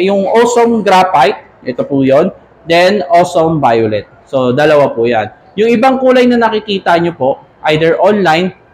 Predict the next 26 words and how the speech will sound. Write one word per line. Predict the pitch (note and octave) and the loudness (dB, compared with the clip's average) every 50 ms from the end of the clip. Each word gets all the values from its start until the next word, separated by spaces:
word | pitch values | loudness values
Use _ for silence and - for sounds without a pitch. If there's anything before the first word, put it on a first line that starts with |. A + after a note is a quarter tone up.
| - _ | -20 _
or | - D3+ E3+ F3+ - - D3 | -4 -2 -2 -2 -2 -6 -6
ibang | C#3 C3+ B2+ B2 | -4 -2 0 0
bansa. | A#2+ A2+ G#2+ G#2+ G#2+ - G#2+ F#2+ - - - - - _ _ _ _ _ _ - _ _ _ _ - - | 0 -2 -2 -4 -4 -4 -4 -4 -4 -6 -12 -20 -20 _ _ _ _ _ _ -20 _ _ _ _ -20 -8
So, | - A2+ A2+ | -4 -2 -2
sa | A2 - D3 | 0 -2 -2
Philippines, | - F#3+ G3+ A3+ B3 B3 - G#3+ F#3+ G#3 G#3+ G#3 - - D3 | 0 0 0 0 0 0 0 0 2 2 0 -2 -6 -8 -4
dalawa | D3+ D3+ D#3 D3+ D3+ D3+ D3 D3 | -2 0 2 2 2 2 2 0
lang | C#3+ C3+ C#3+ | 0 0 -2
po | C#3 A#2+ - | -4 -4 -2
ang | B2+ C3 B2 | -2 -4 -2
available | A#2+ A#2+ B2+ A#2+ A#2 A2+ A2 G#2+ G#2+ G#2 G2+ - | -4 -2 -4 -4 -2 -4 -4 -6 -6 -10 -12 -10
color. | - F#2 F#2 F2+ F2+ - - - - - D3 C#3 C#3 - | -8 -8 -8 -8 -10 -14 -18 -20 -16 -12 -12 -12 -12 -8
So, | - D#3+ D#3 D#3 E3+ | -4 -2 0 0 0
yun | F#3+ G#3 G#3+ | 0 0 0
na | A3 G#3 | 0 0
lahat | G3+ G3 G3 G3 F#3+ G3 - - | 0 0 0 -2 -2 -4 -6 -6
yung | F3 F3 E3 | -6 -4 -4
pinagkaiba | E3+ E3 E3 E3 - E3 D#3 D3 D3 D3 C#3+ C#3+ C#3 C#3 C#3 C#3 | -4 -4 -4 -4 -2 -2 0 0 0 0 0 0 0 2 2 0
ng | C#3+ C#3+ C#3+ C#3 C#3+ | 0 -2 -2 0 0
Galaxy | D3 D3+ D3+ D3 - - - D3 C#3+ C#3 C#3 - | 0 0 0 -2 -4 -6 -8 -8 -8 -8 -8 -6
A | - F3+ G#3 G#3 | -4 -4 -4 -2
fifty-four | G#3 G#3 G3 - - F#3+ F3+ - F3 D#3 D#3 D#3+ | -4 -6 -10 -8 -8 -10 -6 -4 -2 -2 -2 -2
five | D#3+ D#3+ C#3+ C#3+ C3 B2 A#2+ | -2 -2 0 0 0 -2 -2
G | B2+ B2 A#2+ | -2 -2 0
and | B2+ C3 C3 | 0 -2 -2
Galaxy | B2 B2+ B2+ B2+ A#2+ - - - B2 A#2+ A#2+ B2 | -2 -2 0 -2 -2 -4 -6 -6 -6 -6 -6 -6